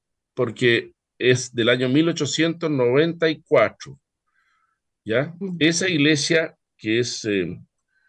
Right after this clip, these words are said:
Speaker 1: la iglesia de, de Pin-, de San José de Pintué, vamos a tener que verla en otra parte, que es interesante ver, eh, esa iglesia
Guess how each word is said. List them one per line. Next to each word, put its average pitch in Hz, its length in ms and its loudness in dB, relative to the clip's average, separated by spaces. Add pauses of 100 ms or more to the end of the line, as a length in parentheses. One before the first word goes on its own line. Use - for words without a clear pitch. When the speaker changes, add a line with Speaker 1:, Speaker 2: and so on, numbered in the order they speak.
(220)
Speaker 1:
la 104 140 0
iglesia 107 720 0
de, 82 680 -4 (320)
de 78 640 -8 (760)
Pin-, 98 320 2
de 98 100 2
San 98 220 2
José 95 240 0
de 127 80 6
Pintué, 131 560 2
vamos 101 240 0
a - 20 -2
tener 101 160 0
que 104 140 -4
verla 107 160 2
en 104 80 0
otra 120 240 -4
parte, 104 400 -4
que 110 100 -2
es 110 60 -2
interesante 120 560 -4
ver, 123 260 0 (720)
eh, 87 420 -2 (1120)
esa 143 280 4
iglesia 143 580 2